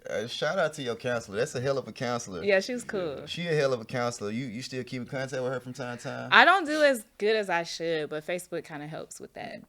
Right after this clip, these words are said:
Speaker 1: Yeah, nah, that's,
Speaker 2: Yeah.
Speaker 1: that's communication. That's
Speaker 2: Yeah.
Speaker 1: what, that's the world we live in.
Speaker 3: Mm-hmm.
Speaker 1: That's dope.
Speaker 2: Yeah.
Speaker 1: I mean, 'cause I, I mean, I'm, y'all s-, the same soror-, sorority or whatnot, so they make a
Speaker 2: Yeah.
Speaker 1: lot of sense.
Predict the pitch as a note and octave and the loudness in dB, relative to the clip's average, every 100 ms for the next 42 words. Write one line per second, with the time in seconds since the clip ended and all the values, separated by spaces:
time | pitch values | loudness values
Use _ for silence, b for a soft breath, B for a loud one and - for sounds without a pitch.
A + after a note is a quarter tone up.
0 | - A#2+ A#2+ B2 D3 B2 C#3 E3+ - A3+ | -10 -6 -2 2 4 6 4 0 0 0
1 | - D3 C#3+ C#3 D3 D3 F#2+ F2+ D3 D3 | 0 -4 -6 -4 -2 -2 -6 -2 -2 0
2 | - C3 D3+ C3+ C#3+ C3+ B2+ C#3+ G#2+ F2 | -2 -2 -4 -4 -2 -2 -2 -4 -4 -6
3 | E2 E2 F2+ G#2 A#2 B2+ C#3 A#2 - B2+ | -8 -10 -12 -10 -6 0 2 2 -2 -12
4 | - D#2+ - b b b b - A#2+ A#2+ | -14 -16 -18 b b b b -4 0 0
5 | A2 A2+ B2 - A#1+ - _ A2 A2+ A2 | 0 2 2 0 -8 -8 _ -2 -2 0
6 | A2+ A#2 - - A#2 A2 - G2+ G2+ - | -2 -4 -8 0 0 0 -8 -10 -8 -8
7 | - - A#2 A2+ G#2 G2 A2+ - - G#2+ | -8 -2 0 0 -4 0 0 -2 -6 -2
8 | A2+ C3+ A2+ G#2 G2 F#2+ F#2+ F#2 G2 G#2+ | 2 2 2 0 -2 0 -2 -4 -4 -2
9 | G#2 A#2 G2 G2 - G2+ - | -2 0 0 -2 -4 -10 -10